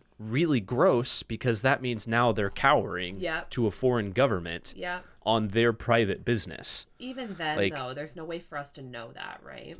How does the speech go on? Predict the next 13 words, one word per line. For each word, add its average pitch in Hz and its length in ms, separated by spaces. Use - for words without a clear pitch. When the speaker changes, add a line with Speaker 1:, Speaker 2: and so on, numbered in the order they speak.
Speaker 1:
No, 147 380
Speaker 2:
So - 180
Speaker 1:
not 143 160
Speaker 2:
all 117 40
Speaker 1:
at 113 80
all. 98 200
Speaker 2:
we 196 140
know 175 800
is 170 280
that, 143 600
you 165 120
know, 147 380
basically, 156 800